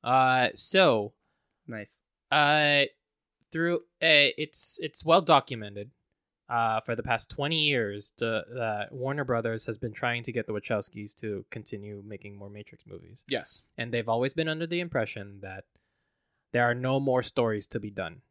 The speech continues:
Speaker 3: Mm-hmm.
Speaker 1: Now, uh, yeah, y-, so, so the, the death of, uh, her parents, um, uh, some have argued is, like, the, the straw that broke the camel's back,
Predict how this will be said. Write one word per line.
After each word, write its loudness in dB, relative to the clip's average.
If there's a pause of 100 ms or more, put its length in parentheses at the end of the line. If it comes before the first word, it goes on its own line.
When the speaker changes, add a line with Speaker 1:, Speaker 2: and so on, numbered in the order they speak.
(360)
Speaker 3:
Mm-hmm. -12 (240)
Speaker 1:
Now, 0 (760)
uh, 2 (800)
yeah, 4 (100)
y-, -8
so, 2
so 6
the, 6
the -2
death 4
of, -4 (100)
uh, 4
her -2
parents, -2 (260)
um, 0 (580)
uh, 4
some -2
have -6
argued 0
is, -2
like, 0
the, -4
the -8
straw 0
that -2
broke -8
the -10
camel's -8
back, -6